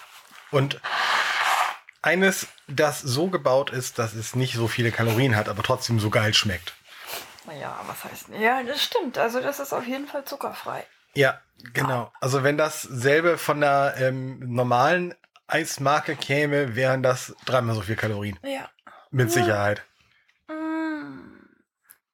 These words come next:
Speaker 2: <laughs> Ist das lecker.
Speaker 1: Ja, wir sind mal wieder da.
Speaker 2: Mhm.
Speaker 1: Und haben,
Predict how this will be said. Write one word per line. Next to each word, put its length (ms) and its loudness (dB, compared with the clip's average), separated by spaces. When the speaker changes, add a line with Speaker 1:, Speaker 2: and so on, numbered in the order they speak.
Speaker 2:
<laughs> 800 -14
Ist 380 -14
das 280 -12
lecker. 140 -18
Speaker 1:
Ja, 460 4
wir 100 4
sind 160 0
mal 140 2
wieder 200 2
da. 520 4
Speaker 2:
Mhm. 320 -12
Speaker 1:
Und 460 -2
haben, 520 -2